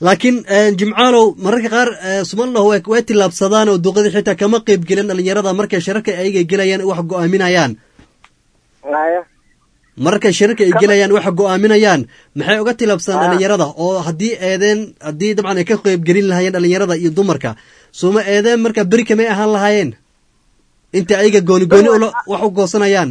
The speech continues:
Speaker 1: oo la cararayaan siyaasadooda, haddee mid sax ay tahay.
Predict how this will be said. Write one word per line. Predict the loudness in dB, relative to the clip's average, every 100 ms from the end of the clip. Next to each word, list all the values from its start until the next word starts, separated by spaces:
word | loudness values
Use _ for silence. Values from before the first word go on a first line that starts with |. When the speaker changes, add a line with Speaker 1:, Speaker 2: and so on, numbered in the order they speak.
| -4
Speaker 1:
oo | -2
la | 0
cararayaan | 0 0 0 -2
siyaasadooda, | -2 -4 -2 -2 -4 -6 _ _
haddee | -8 0 2
mid | 2 -4
sax | -8 -8
ay | -6
tahay. | -4 -4